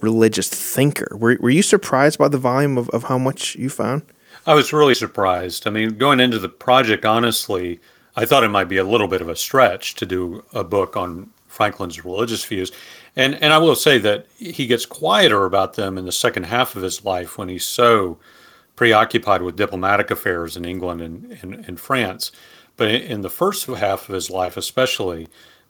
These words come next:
Speaker 2: there's just a flood of material there.
Speaker 1: Mm-hmm.
Speaker 2: Um,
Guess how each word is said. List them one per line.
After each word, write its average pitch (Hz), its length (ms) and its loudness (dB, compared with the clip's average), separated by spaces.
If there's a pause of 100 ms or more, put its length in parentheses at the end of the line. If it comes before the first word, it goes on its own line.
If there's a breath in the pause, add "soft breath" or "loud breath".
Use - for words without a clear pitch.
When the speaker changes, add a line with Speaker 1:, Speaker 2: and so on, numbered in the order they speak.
Speaker 2:
there's 131 320 -2
just 131 320 -2
a 127 80 4
flood 139 560 2
of 90 360 -6 (280)
material 135 880 0
there. 90 480 -4
Speaker 1:
Mm-hmm. 117 200 -6
Speaker 2:
Um, 95 360 -4